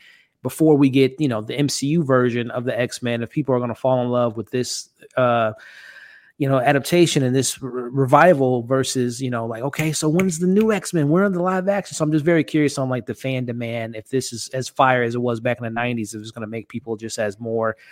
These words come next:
um, you know, impatient for the live action of the M C U version of these characters. So I'm really interested to see that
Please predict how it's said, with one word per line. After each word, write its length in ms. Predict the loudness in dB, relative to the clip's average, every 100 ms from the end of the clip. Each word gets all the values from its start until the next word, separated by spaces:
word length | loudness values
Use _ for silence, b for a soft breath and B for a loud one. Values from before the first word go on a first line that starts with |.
| B B
um, 720 | -2 2 2 2 0 -4 -8
you 140 | -8 -4
know, 160 | -4 -4 -2
impatient 640 | -2 2 2 2 -6 -8
for 160 | -8
the 100 | -4
live 280 | 0 0 0
action 360 | -2 -2 -6 -10
of 120 | -12
the 100 | -14
M 80 | -12
C 160 | -6 -4
U 60 |
version 280 | -2 -6 -8
of 60 | -18
these 140 | -18
characters. 380 | -14 -14 -16 -14
So 80 | -4
I'm 60 |
really 200 | 0 0
interested 260 | 0 -6 -12
to 60 | -10
see 140 | -6
that 220 | -4 -4